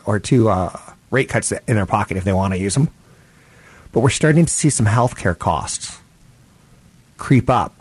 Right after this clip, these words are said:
due to the coronavirus. It's called inflation. Costs creeping up, inflation. So the Fed's not gonna like that.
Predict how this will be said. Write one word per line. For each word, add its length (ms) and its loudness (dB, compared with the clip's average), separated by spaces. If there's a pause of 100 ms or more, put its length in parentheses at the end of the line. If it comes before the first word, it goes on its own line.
due 120 2
to 40 0
the 80 -4
coronavirus. 680 -2 (380)
It's 120 -12
called 180 0
inflation. 680 0
Costs 260 -2
creeping 280 2
up, 140 0
inflation. 600 -2 (1500)
So 120 -20
the 60 -4
Fed's 300 2
not 140 4
gonna 160 0
like 240 0
that. 260 -6